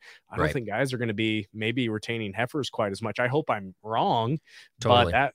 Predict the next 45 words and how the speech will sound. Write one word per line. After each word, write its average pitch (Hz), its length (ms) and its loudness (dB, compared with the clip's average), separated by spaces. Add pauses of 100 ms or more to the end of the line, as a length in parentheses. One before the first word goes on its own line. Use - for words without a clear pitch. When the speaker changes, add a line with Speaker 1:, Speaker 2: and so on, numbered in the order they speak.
Speaker 1:
that, 120 260 -2
I, 127 340 -6 (100)
I 143 60 2
just 143 180 -8
think 143 200 -2
from 123 180 0
a 104 60 -2
conservative 110 560 -2
aspect 110 680 0
of 101 180 -2
trying 110 240 -4
to 107 80 -2
keep - 220 -2
our 98 160 -6 (320)
herd 147 220 2
together, 95 580 -2
that, 110 80 2
Speaker 2:
Right. 87 160 0
Speaker 1:
that's 139 260 -2
what 104 100 2
I'm 123 220 4
seeing. 90 420 -10 (360)
Speaker 2:
Well, 143 200 0
and 165 140 0
recovery 190 440 2
takes 135 300 0
time, 85 420 -2
you 92 160 -2
know, 95 280 0
and, 104 200 0
and 101 160 0
I 101 80 0
think 127 200 -2
you're 101 100 0
hitting 113 160 0
the 98 80 -2
nail 104 220 0
on 92 120 0
the 82 80 0
head. 101 180 2
I 85 60 0
mean, 87 240 -2
it, 104 180 -4
you 98 160 -4
know, 87 180 -2